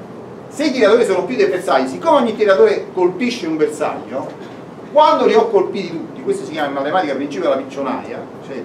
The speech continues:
se ho più piccioni che buchi dove metterli, diciamo, eh, non buchi, eh, le casette dove metterli, <laughs> eh, a un certo punto devo mettere due piccioni in una casetta. Quindi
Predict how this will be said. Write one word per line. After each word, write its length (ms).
se 300
ho 80
più 260
piccioni 680
che 340
buchi 320
dove 200
metterli, 520
diciamo, 460
eh, 120
non 240
buchi, 320
eh, 320
le 120
casette 500
dove 180
metterli, 540
<laughs> 0
eh, 100
a 140
un 260
certo 280
punto 160
devo 80
mettere 240
due 100
piccioni 280
in 60
una 100
casetta. 400
Quindi 480